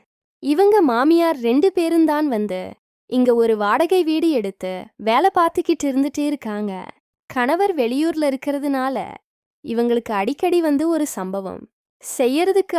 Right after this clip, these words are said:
ஆளே இல்லாததுனால ஒரு தனிமையில அந்த மாதிரியான ஒரு படங்கள் பார்க்கிறது. அதுக்கப்புறம் வந்து ஒரு கற்பனையிலே வந்த அந்த மாதிரி விஷயங்களை இது பண்ணிக்கிறது,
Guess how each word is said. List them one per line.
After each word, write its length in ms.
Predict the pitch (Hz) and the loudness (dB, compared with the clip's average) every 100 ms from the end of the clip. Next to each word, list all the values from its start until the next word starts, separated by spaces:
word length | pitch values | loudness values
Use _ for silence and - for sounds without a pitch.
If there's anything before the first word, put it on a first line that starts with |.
| - | -2
ஆளே 280 | 208 214 311 | 0 2 2
இல்லாததுனால 720 | 349 262 226 247 285 262 180 175 180 226 _ _ _ - | 2 0 0 0 0 -2 -4 -10 -12 -16 _ _ _ -2
ஒரு 160 | 233 226 | 0 0
தனிமையில 600 | - 214 254 311 320 294 285 302 - | -2 -2 0 0 0 0 -2 -2 -6
அந்த 260 | 240 311 392 | 0 4 4
மாதிரியான 640 | 359 285 285 330 277 254 254 240 226 - _ _ _ | 4 2 0 0 0 0 0 -2 -4 -8 _ _ _
ஒரு 200 | 202 214 202 | -4 -2 -4
படங்கள் 540 | - 196 240 320 381 381 | -4 -2 2 2 2 0
பார்க்கிறது. 640 | 214 196 - 202 190 - - _ _ _ | -6 -6 -4 -4 -6 -12 -16 _ _ _
அதுக்கப்புறம் 680 | 233 262 370 427 415 392 392 | 0 2 2 2 2 2 4
வந்து 320 | 349 277 190 - - - _ _ | 4 2 -2 -8 -12 -18 _ _
ஒரு 160 | 262 285 | 2 2
கற்பனையிலே 680 | 269 254 - 339 392 370 370 | 0 0 2 4 4 4 2
வந்த 220 | 302 294 | 2 2
அந்த 180 | 302 285 | 2 2
மாதிரி 340 | 247 208 220 262 | 2 0 -2 -2
விஷயங்களை 640 | 233 - 226 233 208 170 185 214 _ | -4 -2 -2 -2 -4 -8 -10 -14 _
இது 180 | 269 269 | 0 0
பண்ணிக்கிறது, 640 | 330 339 339 330 330 262 | 2 2 2 2 0 -2